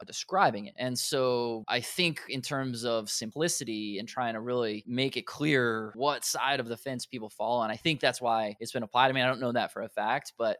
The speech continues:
as an author myself and someone who really spends a lot of energy trying to simplify these really technical ideas, to me, things that are that crystal clear for people to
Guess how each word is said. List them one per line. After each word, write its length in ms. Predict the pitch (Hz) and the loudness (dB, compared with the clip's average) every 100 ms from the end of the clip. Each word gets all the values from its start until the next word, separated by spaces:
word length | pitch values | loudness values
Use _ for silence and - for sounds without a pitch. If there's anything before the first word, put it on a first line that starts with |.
| - | 2
as 140 | 131 | 4
an 80 | 117 | 4
author 280 | 117 127 131 | 4 4 0
myself 640 | 113 110 151 139 123 120 | -4 2 6 8 6 2
and 160 | 123 113 | -6 -4
someone 260 | 127 120 | -4 -4
who 120 | 117 123 | -4 -2
really 160 | 170 | 0
spends 280 | 131 139 127 | 0 -2 0
a 40 | |
lot 200 | 120 117 | 2 4
of 120 | 117 101 | 2 0
energy 420 | 117 120 117 117 | -2 -2 -2 -4
trying 260 | 110 120 110 | -4 -2 -2
to 40 | 92 | 0
simplify 1000 | - - 139 131 120 - 117 110 110 107 | 0 2 0 -2 -6 -2 0 2 0 -2
these 180 | 107 | -4
really 160 | 123 104 - | -6 -8 -6
technical 440 | - 110 117 117 | -6 -6 -6 -6
ideas, 440 | 101 98 127 113 - | -6 -4 -2 0 -2
to 120 | 123 | -4
me, 420 | 120 135 143 131 | -2 4 4 4
things 280 | 120 131 113 | 0 -4 -2
that 120 | 120 | -2
are 80 | 110 | -2
that 240 | 110 107 - | -2 -2 -4
crystal 320 | - 135 - 113 | -6 -6 -4 -8
clear 280 | - 110 | -4 -2
for 120 | 120 120 | -4 -6
people 320 | 135 131 143 | -8 -4 -2
to 160 | 110 | -2